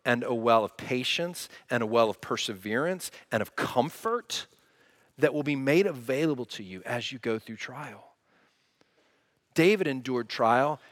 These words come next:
and he did it and was trained by it without that same level of resource. To be sure, he had a resource of access to God, but not in the way that we do on this side of Jesus' death and resurrection. We have a whole new thing that's been given to us.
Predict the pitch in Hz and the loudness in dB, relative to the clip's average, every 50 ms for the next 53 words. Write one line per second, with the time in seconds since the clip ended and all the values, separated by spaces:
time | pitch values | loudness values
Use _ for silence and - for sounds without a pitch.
0 | _ _ - 127 127 135 185 202 165 139 151 160 175 160 135 120 - - - - | _ _ -6 -6 -4 -2 -4 -2 4 4 6 6 4 2 -4 -6 -4 -4 -2 0
1 | 180 156 151 151 151 135 123 127 135 139 143 - - - - - 147 147 - - | 0 0 0 0 0 2 6 6 8 6 6 2 -4 -12 -6 -4 -4 0 6 6
2 | 165 185 202 180 220 208 - - - - 180 185 180 160 143 147 156 160 165 165 | 6 6 8 6 4 4 4 2 4 6 6 6 6 6 6 6 6 8 6 4
3 | 151 123 117 143 151 151 - 127 107 98 - - - 151 160 147 - - 208 190 | 2 2 2 0 0 0 0 -2 -4 -4 -4 -8 -6 -4 -4 -2 0 2 4 6
4 | 156 143 151 156 151 143 131 139 139 127 - 135 117 - 123 113 117 117 - - | 6 8 8 6 6 6 4 0 0 0 0 -2 -2 2 4 4 4 4 4 0
5 | 123 101 - - 113 - 147 131 110 123 139 180 226 233 190 151 131 123 110 113 | -4 -4 -4 -10 -6 0 2 2 2 2 2 4 6 6 6 6 4 2 2 2
6 | 110 104 110 117 160 208 175 - 127 131 120 117 117 120 143 165 - - - 180 | 2 0 -2 -2 -4 -4 -2 -2 -4 0 2 0 2 4 2 2 2 2 2 4
7 | 156 175 180 156 131 117 110 131 151 160 135 113 - - 147 139 - - 127 123 | 6 8 6 6 4 2 -2 -2 -2 -2 -4 -4 2 2 2 2 2 0 -2 -2
8 | 123 123 113 117 135 160 - - - 135 139 - - - - - 269 254 226 196 | -2 -2 -2 -4 -6 -6 -6 -8 -10 -10 -12 -14 -18 -10 0 4 4 4 4 2
9 | - - 226 226 233 226 233 233 220 - - 233 277 277 202 120 95 - _ _ | 2 4 4 4 4 2 0 -2 -4 0 2 4 4 4 2 -2 -8 -14 _ _
10 | _ _ _ - - - _ _ - 165 - - 208 185 139 180 214 233 233 185 | _ _ _ -20 -20 -20 _ _ -10 -6 0 0 0 4 6 6 4 4 2 -4
11 | - - 113 - - - - - - | -8 -8 -12 -14 -14 -16 -16 -16 -16